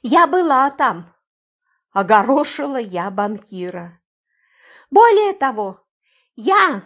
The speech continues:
самолично имела честь лицезреть труп Виталия Игоревича. А ко всему прочему, успела сцепиться и с его службой безопасности. «В самом деле?»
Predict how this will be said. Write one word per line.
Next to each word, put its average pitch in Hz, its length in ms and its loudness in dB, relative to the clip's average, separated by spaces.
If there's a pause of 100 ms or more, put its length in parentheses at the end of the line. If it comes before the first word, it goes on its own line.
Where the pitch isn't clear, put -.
самолично 254 920 -2
имела 233 500 -4
честь 415 640 -6
лицезреть 277 960 -4 (200)
труп 240 320 -4
Виталия 185 640 -4
Игоревича. 165 800 -12 (1200)
А 269 120 0
ко 311 120 0
всему 311 340 -4
прочему, 339 600 -2
успела 415 540 -4
сцепиться 320 840 -2
и 277 200 -8
с - 160 -12
его 311 260 -2
службой 269 520 -6
безопасности. 214 1200 -4 (1300)
«В - 80 -20
самом 214 640 0
деле?» 202 720 -4